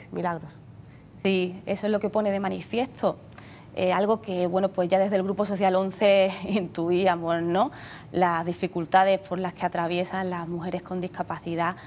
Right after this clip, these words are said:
Speaker 2: visual, ya que son de los cuatro grupos que se ha estudiado las más vulnerables. Y hay mucho que hacer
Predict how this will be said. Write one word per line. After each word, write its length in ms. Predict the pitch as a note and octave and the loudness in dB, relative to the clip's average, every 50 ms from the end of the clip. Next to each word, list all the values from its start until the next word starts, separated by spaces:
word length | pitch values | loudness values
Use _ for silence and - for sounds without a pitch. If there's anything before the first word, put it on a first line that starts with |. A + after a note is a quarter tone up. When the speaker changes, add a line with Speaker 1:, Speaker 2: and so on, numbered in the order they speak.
| - - - - - - | -18 -20 -20 -18 -12 -10
Speaker 2:
visual, 600 | D#3 E3+ E3+ - - - F3 F#3 F3+ E3+ D#3+ D#3+ | -8 -8 -8 -8 -6 0 2 4 4 4 2 -2
ya 100 | F3 E3+ | -4 -4
que 120 | - F3+ | -4 -6
son 720 | - - F3+ F3+ F#3 G3+ G3 F#3 F3+ F3+ - - - - | -6 -4 -4 -2 -2 -4 -4 -6 -8 -10 -10 -12 -10 -8
de 120 | - E3 | -6 -4
los 100 | E3 F3 | -4 -4
cuatro 500 | - - - G3 F#3+ - G3 G3 F#3 F3 - - - - - - - - - - | 0 4 4 4 4 4 2 2 2 2 0 -8 -18 -20 -20 -20 -18 -16 -10 -4
grupos 360 | F3 F#3 C4 - - F3+ F3 | 0 0 0 0 0 -4 -4
que 120 | - - - | -4 -4 -4
se 120 | - F#3 | -4 -4
ha 40 | F3+ | -4
estudiado 500 | - - - F3+ D#3+ E3+ E3+ F3 G3 - - - - - - | -4 -4 -4 -2 0 2 2 2 2 0 -4 -16 -20 -16 -8
las 220 | - F3+ E3+ D#3 D3+ | -4 -4 -4 -2 -4
más 220 | F3 F3+ F3 F3 F#3 | -6 -6 -6 -4 -4
vulnerables. 720 | A3 A3 G3+ F#3+ F3 E3 F3+ G#3 G#3+ F#3 F#3 E3 D#3+ D#3+ - - - - - - - - - - - - - - - - | -2 0 0 2 4 4 4 4 2 0 -2 -4 -4 -6 -10 -18 -20 -20 -20 -20 -20 -20 -18 -18 -18 -18 -18 -16 -8 -2
Y 280 | F#3+ G3 G3+ G3+ G3 G3+ | 0 2 2 4 6 6
hay 120 | G#3+ A3+ | 6 4
mucho 340 | A#3 B3 C4+ - - A#3+ - | 4 0 -2 -2 -4 -6 -6
que 100 | - G3 | -6 -6
hacer 440 | E3+ - - - A3+ C4 C#4+ C#4 | -8 -4 0 2 2 4 2 0